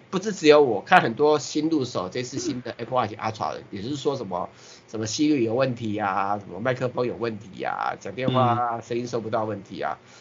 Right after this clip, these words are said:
Speaker 1: 那目前，目前那个打嗝兄还没打嗝完。
Speaker 2: <laughs> 没有，我现在是在你讲话中，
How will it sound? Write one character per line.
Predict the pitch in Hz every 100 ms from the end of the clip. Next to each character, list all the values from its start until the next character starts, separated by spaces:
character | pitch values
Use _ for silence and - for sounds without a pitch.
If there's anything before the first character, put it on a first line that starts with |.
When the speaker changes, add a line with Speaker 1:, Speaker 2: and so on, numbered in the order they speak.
| -
Speaker 1:
那 | 170 170
目 | 220
前， | 196 127 120 135 - - - 415 269 - - - - - _ _ _ _ _ -
目 |
前 | 196 151 156
那 |
个 | 165 143
打 | 131 117
嗝 | 127 131
兄 | 151 156 147
还 | 123
没 | 131
打 | 131 98
嗝 | 107
完。 | 104 101 110 120 156 123 147
Speaker 2:
<laughs> | 123 131 175 262 - -
没 | 160
有， | 165 - - _ _ -
我 | 131
现 | 123 175
在 | 165
是 | 165
在 | 185 147
你 | 143
讲 | - 113
话 | 110 139 123
中， | 123 135 135 139